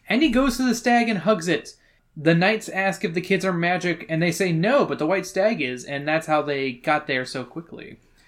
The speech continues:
The knights tell the kids to go back with the stag to get to Camelot quicker. The kids get on the stag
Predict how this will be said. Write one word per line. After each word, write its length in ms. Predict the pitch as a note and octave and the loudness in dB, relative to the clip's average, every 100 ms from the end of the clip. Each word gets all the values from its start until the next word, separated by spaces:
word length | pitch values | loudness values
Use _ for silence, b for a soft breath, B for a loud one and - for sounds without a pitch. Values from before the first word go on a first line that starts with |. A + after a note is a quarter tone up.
| b b b | b b b
The 80 | C#3+ | -2
knights 300 | D3+ C#3 - | 0 0 0
tell 180 | D#3 D3+ | 2 2
the 80 | |
kids 280 | D3 D#3 - | 2 -2 -2
to 80 | D3+ | -6
go 180 | C3+ D3 | 0 0
back 380 | D3 C#3 C3 C3 | 2 0 0 -4
with 140 | B2 | -10
the 80 | B2+ | -10
stag 500 | - C3 B2 A2+ A#2+ | -2 0 0 -2 -8
to 80 | B2 | -8
get 160 | C3 | -6
to 80 | B2 | -6
Camelot 540 | - C3 C3 B2 - | -8 -6 -6 -8 -10
quicker. 480 | - D#3 - - - _ b b b b | -8 -8 -6 -10 -10 _ b b b b
The 80 | D#3+ | 0
kids 240 | F#3+ F3+ | 2 2
get 300 | - F3 - _ - | 4 0 0 _ -4
on 200 | D#3 D#3 | 0 0
the 60 | |
stag 540 | D3 D#3 D3+ D3+ C3+ | -2 0 2 2 0